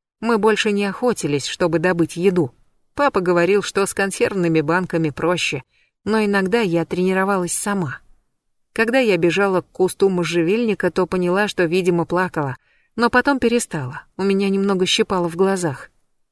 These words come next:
Или это было из-за яркого света. Сердце всё ещё сильно стучало, но тело слушалось. Я бесшумно перепрыгивала через кочки и зигзагом огибала деревья, такие низкие, что больше походили на детский лес.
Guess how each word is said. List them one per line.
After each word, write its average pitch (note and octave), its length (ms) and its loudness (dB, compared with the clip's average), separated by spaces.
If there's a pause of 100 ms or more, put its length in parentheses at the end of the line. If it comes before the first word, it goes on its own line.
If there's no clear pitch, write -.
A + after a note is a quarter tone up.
(120)
Или A#3 300 2
это F#3+ 180 0
было F#3+ 280 0
из-за E3+ 280 2
яркого E3+ 400 2
света. D3 480 -6 (640)
Сердце G3+ 460 -2
всё G#3 200 2
ещё G3 200 4
сильно F#3+ 380 0
стучало, F#3+ 580 0
но E3 220 0
тело F3+ 340 0
слушалось. E3+ 720 -2 (520)
Я G3+ 220 4
бесшумно G3 560 2
перепрыгивала F3+ 760 2
через E3 320 0
кочки - 380 2
и F3 100 0
зигзагом F3+ 640 2
огибала E3+ 480 0
деревья, D#3 540 -2 (480)
такие G#3+ 360 -2
низкие, A3 440 0
что G3 180 0
больше G#3 340 2
походили G#3 540 -2
на G#3+ 200 -2
детский E3+ 400 -4
лес. E3+ 340 -4